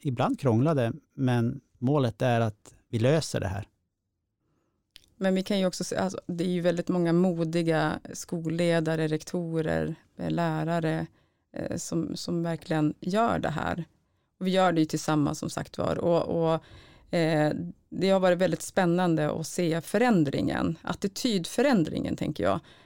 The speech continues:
Speaker 2: För först var det ju att en vilja fanns och, och man var modig att, eh,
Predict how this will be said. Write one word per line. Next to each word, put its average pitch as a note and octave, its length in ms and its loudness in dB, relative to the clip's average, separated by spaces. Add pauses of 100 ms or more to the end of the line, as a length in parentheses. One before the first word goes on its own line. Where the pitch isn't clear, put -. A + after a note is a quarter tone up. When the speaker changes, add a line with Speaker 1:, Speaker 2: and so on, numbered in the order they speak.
(100)
Speaker 2:
För F#3+ 80 -2
först - 280 -2
var G3 200 6
det F3+ 60 4
ju E3+ 60 4
att D#3 160 0
en D#3+ 140 2
vilja E3+ 340 0
fanns E3+ 480 0
och, D3+ 320 -2
och D#3+ 80 -2
man D#3 160 2
var D3+ 120 2
modig D#3+ 680 2
att, D#3 340 -4
eh, - 340 0